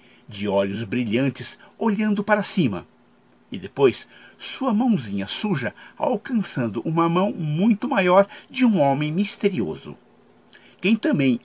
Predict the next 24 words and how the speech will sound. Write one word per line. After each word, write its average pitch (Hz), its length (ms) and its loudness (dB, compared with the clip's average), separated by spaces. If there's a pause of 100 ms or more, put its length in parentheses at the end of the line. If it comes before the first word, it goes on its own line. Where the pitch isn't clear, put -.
(120)
está - 320 -2
olhando 101 440 -2
para - 220 -12
cima 160 380 -2 (240)
é 147 120 0
Gil-galad, 165 600 0 (480)
o 101 80 -6
último 156 560 2
Alto 151 320 4
Rei 110 200 0
dos 143 220 0
Elfos, - 460 4 (340)
que 240 160 2
formou 156 500 2 (200)
o 208 180 0
exército 147 760 2 (220)
da 180 200 4
última 220 360 2
aliança 170 480 2
de 135 200 0
elfos 170 360 2
e 247 120 0
homens. - 520 -2 (520)
Claro, - 320 0